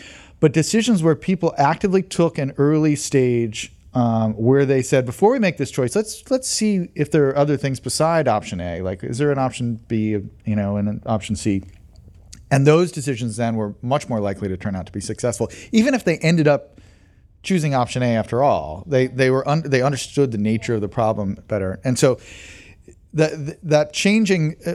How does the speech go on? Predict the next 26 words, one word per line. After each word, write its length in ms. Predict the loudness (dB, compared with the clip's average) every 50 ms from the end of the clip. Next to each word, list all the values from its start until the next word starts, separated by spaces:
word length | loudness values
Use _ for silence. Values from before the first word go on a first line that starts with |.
| -8 -2
that 300 | 0 2 2 2 0 -2
basic 380 | -2 -2 -2 -2 -4 -2 0
little 180 | 2 4 4 4
algorithm 460 | 4 4 2 0 -2 -4 -4 -4 -6
of, 120 | -6 -4 -4
like, 240 | -4 -4 -4 -8
turn 220 | -8 -4 -2 -2 0
a 80 | 0
whether 260 | 0 0 0 0 0 0
or 60 | 0
not 320 | 0 0 0 -2 -2 -4
into 180 | -6 -4 -2 -2
a 40 | 0
which 240 | 0 -2 -2 -2 -2
one 340 | -2 -2 0 -2 -4 -4 -6
decision 480 | -6 -8 -4 -4 -4 -4 -2 -4 -4 -2
is, 240 | -4 -4 -6 -8 -8
is, 420 | -6 -6 -4 -4 -4 -4 -6 -8 -10 -16 _
is 240 | -4 -2 -2 -2 -2
something 300 | -2 -2 -2 0 0 0
that 100 | 0 0
I 60 | 0
think 180 | -2 -2 -2 -4
is 140 | -4 -2 -2
really 180 | 0 0 2
useful. 480 | 2 0 0 -2 0 0 0 -2 -2